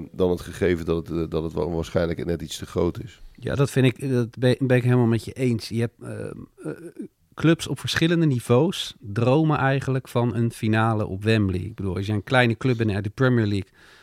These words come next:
Speaker 2: dan droom je van een League Cup finale of een F A Cup finale. Ben jij een, een kleine club uit, uit de Championship, of een iets wat grotere club uit de Championship, beter gezegd,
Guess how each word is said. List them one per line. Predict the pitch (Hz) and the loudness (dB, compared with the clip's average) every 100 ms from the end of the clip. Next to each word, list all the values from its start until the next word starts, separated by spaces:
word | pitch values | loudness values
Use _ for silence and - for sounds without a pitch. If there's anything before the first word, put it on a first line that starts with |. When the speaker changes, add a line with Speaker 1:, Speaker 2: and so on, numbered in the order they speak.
| _ | _
Speaker 2:
dan | 110 | -4
droom | 107 110 107 | 0 2 2
je | 104 | 0
van | 104 | 0
een | 104 | 0
League | 107 120 - | 2 0 0
Cup | 107 - | -6 -4
finale | 101 92 95 92 | -4 -2 -2 -4
of | 85 95 | -4 -4
een | 98 95 | -2 0
F | |
A | 113 127 | 0 0
Cup | - 117 | -2 -6
finale. | 117 104 95 98 101 - - - - | -6 -6 -4 -6 -8 -12 -20 -20 -10
Ben | 107 104 | -4 -2
jij | 104 95 | -2 -4
een, | 95 | -4
een | 101 92 98 104 | -6 -6 -8 -6
kleine | 123 110 104 | -2 0 0
club | 98 113 104 | 0 0 0
uit, | - 98 - | -2 -6 -6
uit | 110 | -8
de | - - | -8 0
Championship, | 123 120 117 - 104 104 - | 2 2 0 0 0 0 -2
of | 101 | -8
een | 92 87 80 | -6 -6 -10
iets | - | -12
wat | 95 - | -8 -6
grotere | - 107 - 104 | -2 -2 -2 -8
club | 92 92 | -8 -6
uit | 90 | -8
de | 90 101 | -8 -8
Championship, | 101 101 95 98 | -8 -6 -6 -6
beter | 92 95 | -8 -6
gezegd, | 92 - 87 - _ | -10 -6 -6 -8 _